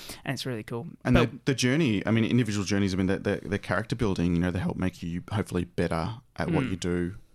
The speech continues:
Speaker 1: Mm, a hundred percent. And yeah, watching behind the scenes as well of films, like bloopers and, and yeah, yeah, yeah. Do you watch that? Bloopers
Speaker 2: Actually,
Speaker 1: and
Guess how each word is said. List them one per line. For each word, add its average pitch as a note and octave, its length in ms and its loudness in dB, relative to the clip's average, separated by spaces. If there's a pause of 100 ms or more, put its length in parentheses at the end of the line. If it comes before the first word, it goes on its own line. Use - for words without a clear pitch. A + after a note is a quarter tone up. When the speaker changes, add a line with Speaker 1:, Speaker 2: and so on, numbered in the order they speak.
(100)
Speaker 1:
Mm, C#3 320 -4 (200)
a D3+ 60 -6
hundred C#3+ 220 -4
percent. - 340 -6 (520)
And D3+ 460 2 (540)
yeah, F#3 200 4
watching G3+ 360 2
behind G3+ 300 4
the D#3 40 2
scenes D3 360 2
as C#3 120 0
well C3 400 0
of C3+ 460 -4 (460)
films, C3 540 -2
like C3+ 220 -4
bloopers D#3 580 -2 (100)
and, B2+ 440 -6 (540)
and D3 200 0
yeah, C#3 220 2
yeah, C#3 220 2
yeah. - 120 -2
Do D#3+ 80 0
you D#3+ 60 4
watch - 240 0
that? B3 240 2
Bloopers E3 240 2 (120)
Speaker 2:
Actually, E3 320 4
Speaker 1:
and - 140 0